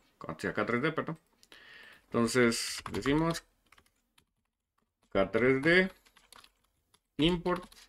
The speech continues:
la imagen Tuxtor demo K tres D. Tres D image import. Entonces, ¿qué es lo que va a pasar? La imagen que está preparada en Docker se va a colocar en este momento en un tarball,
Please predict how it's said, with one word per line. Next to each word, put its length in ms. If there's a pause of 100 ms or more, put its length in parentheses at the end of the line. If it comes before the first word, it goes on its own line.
(220)
la 140
imagen 500
Tuxtor 640 (560)
demo 420 (120)
K 300
tres 380
D. 160 (2500)
Tres 1000
D 680
image 340 (520)
import. 260 (600)
Entonces, 260
¿qué 100
es 80
lo 100
que 80
va 120
a 60
pasar? 440
La 160
imagen 360
que 80
está 220
preparada 480
en 80
Docker 400
se 300
va 180
a 100
colocar 440
en 120
este 220
momento 460
en 100
un 160
tarball, 460